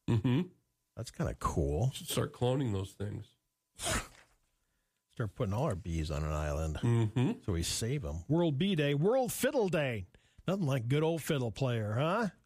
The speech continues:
Speaker 1: Yeah.
Speaker 2: Remember, it was the guy that used to go to the Billings Fair all the time
Speaker 1: He was a
Speaker 2: when we were
Speaker 1: fiddler.
Speaker 2: growing up? Was it Doug Kershaw?
Speaker 1: Oh, yeah.
Speaker 2: Remember Doug?
Speaker 1: Doug
Speaker 2: He
Speaker 1: Kershaw?
Speaker 2: appeared every year.
Speaker 1: The dude fiddled from, like, his
Speaker 2: <laughs>
Speaker 1: hip.
Speaker 2: He did.
Speaker 1: And he had the dance.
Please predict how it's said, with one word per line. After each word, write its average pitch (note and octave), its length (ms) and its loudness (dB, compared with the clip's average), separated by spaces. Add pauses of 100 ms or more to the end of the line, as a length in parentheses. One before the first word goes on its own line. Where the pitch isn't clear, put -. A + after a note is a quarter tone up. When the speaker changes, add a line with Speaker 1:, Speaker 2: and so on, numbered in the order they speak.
(920)
Speaker 1:
Yeah. A3 300 2 (360)
Speaker 2:
Remember, F4+ 220 4
it D#4+ 40 4
was B3 100 4
the A#3 80 2
guy A3+ 240 2
that G3+ 120 0
used G#3+ 200 -2
to G#3 40 -4
go G3 140 0
to G3 60 0
the E3+ 80 0
Billings E3+ 400 0
Fair E3+ 400 0
all F3+ 140 0
the F#3 120 -2
time F#3 540 -2
Speaker 1:
He E3+ 80 -2
was D#3+ 120 -4
a D3+ 40 -4
Speaker 2:
when F3 160 2
we G3 60 2
were G3 40 4 (100)
Speaker 1:
fiddler. C#3+ 40 0
Speaker 2:
growing E3+ 180 2
up? G3+ 160 0
Was F3+ 200 2
it E3 160 0
Doug A3 280 2
Kershaw? B3+ 680 2 (100)
Speaker 1:
Oh, B2+ 200 0
yeah. G2+ 320 -2 (340)
Speaker 2:
Remember D4+ 340 4
Doug? A#3+ 480 2 (220)
Speaker 1:
Doug C4 140 2
Speaker 2:
He D#4+ 100 0
Speaker 1:
Kershaw? - 340 -2
Speaker 2:
appeared B3 380 0
every A#3+ 380 -2
year. G#3 580 -2
Speaker 1:
The C#3+ 60 -2
dude E3+ 440 -4
fiddled F3+ 380 -4
from, D#3 160 -2
like, D#3 160 -2
his D#4 180 -2
Speaker 2:
<laughs> - 80 -18
Speaker 1:
hip. G3+ 380 -2
Speaker 2:
He D#4+ 200 2 (240)
did. C4 240 0
Speaker 1:
And E3+ 240 0
he E3+ 80 2
had G3 200 -2
the C#3+ 80 -6
dance. G3 680 -2